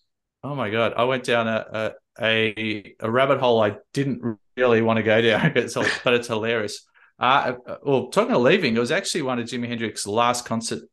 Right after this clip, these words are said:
before he died, well, last, the last recorded and last, um, footage of him playing live on this windy day at Maui. So the concert itself wasn't great. He's, he's got almost what looks like a,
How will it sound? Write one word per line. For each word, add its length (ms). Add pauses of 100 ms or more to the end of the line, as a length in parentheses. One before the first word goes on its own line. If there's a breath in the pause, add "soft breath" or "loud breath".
before 380
he 80
died, 640
well, 180
last, 260
the 60
last 320
recorded 480
and 240 (280 loud breath)
last, 500
um, 500 (220)
footage 520
of 160
him 160
playing 360
live 400 (540 loud breath)
on 120
this 180
windy 440
day 240
at 100
Maui. 340
So 160
the 80
concert 360
itself 360
wasn't 240
great. 280
He's, 160
he's 180
got 240
almost 500
what 220
looks 180
like 200
a, 240